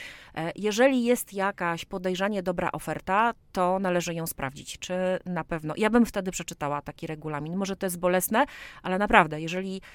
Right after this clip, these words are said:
coś jest zbyt piękne, żeby było prawdziwe, to prawdopodobnie jest zbyt piękne, więc trzeba doczytać, e, co tam się, e, kryje jeszcze właśnie pod tym hasłem, czy na pewno kupuję to, co,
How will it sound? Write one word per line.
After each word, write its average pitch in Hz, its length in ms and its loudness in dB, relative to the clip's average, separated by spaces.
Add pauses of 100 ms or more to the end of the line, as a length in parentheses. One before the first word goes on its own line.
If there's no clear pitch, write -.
(160)
coś 202 280 -4
jest 180 340 -2
zbyt 175 260 -4
piękne, 190 420 -2
żeby 170 220 -4
było 175 200 -2
prawdziwe, 165 460 -6
to 175 100 -8
prawdopodobnie 165 760 -6
jest 156 220 -8
zbyt 143 240 -14
piękne, 139 400 -10
więc 151 220 -12
trzeba 160 400 -4 (120)
doczytać, - 720 -10
e, 160 160 -12
co 147 100 -14
tam 139 200 -10
się, - 300 -12 (100)
e, - 440 -12
kryje 151 400 -8
jeszcze - 260 -12 (280)
właśnie - 380 -10
pod - 280 -14
tym - 180 -12
hasłem, - 440 -10
czy - 120 -14
na 151 80 -10
pewno 147 260 -6
kupuję 147 360 -12
to, - 120 -16
co, - 220 -12